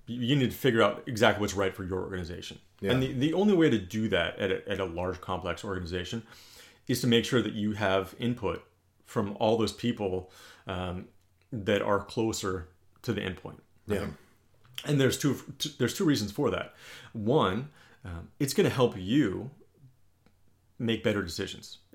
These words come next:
Speaker 1: You're gonna get just knowledge that you didn't have before, and that's gonna help you make a better decision. And two, um, you're gonna get everyone feeling like they are listened to,
Speaker 2: Yep.
Speaker 1: that they're contributing, and that's gonna lead to better buy-in, uh, when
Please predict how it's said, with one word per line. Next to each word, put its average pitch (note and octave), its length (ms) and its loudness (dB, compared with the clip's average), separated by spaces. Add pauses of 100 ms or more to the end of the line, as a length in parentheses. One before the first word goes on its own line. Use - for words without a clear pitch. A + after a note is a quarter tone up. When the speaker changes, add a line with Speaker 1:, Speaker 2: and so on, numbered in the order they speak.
(140)
Speaker 1:
You're C#3 280 4
gonna D3 180 6
get A2 260 4
just G#2 180 -2
knowledge G2+ 540 2
that A2 140 -2
you G2+ 100 -6
didn't G2 180 -2
have G2+ 320 -4
before, - 480 -10
and A2+ 100 -2
that's G2+ 140 0
gonna G2 140 -4
help G2 180 -4
you G2 60 -4
make F#2 160 -8
a - 20 -8
better F2+ 200 -6
decision. F#2 340 -6
And G2 120 -6
two, D#3 280 -4 (640)
um, F2+ 260 -8 (180)
you're A#2+ 180 0
gonna C3 140 2
get A2+ 120 0
everyone G#2+ 580 -2 (340)
feeling A2+ 460 0
like F#2 320 -2
they G#2+ 340 0
are F#2+ 500 -2
listened A2+ 340 -6
to, F2 240 -10 (240)
Speaker 2:
Yep. F2+ 160 -6
Speaker 1:
that G#2+ 120 -4
they're A2 120 4
contributing, G#2 600 -2 (520)
and A2+ 140 0
that's A#2+ 180 4
gonna A2 140 -2
lead G#2 200 -2
to - 80 -8
better G2 240 -2
buy-in, F#2 640 -4 (280)
uh, F2+ 160 -10
when G2+ 540 -6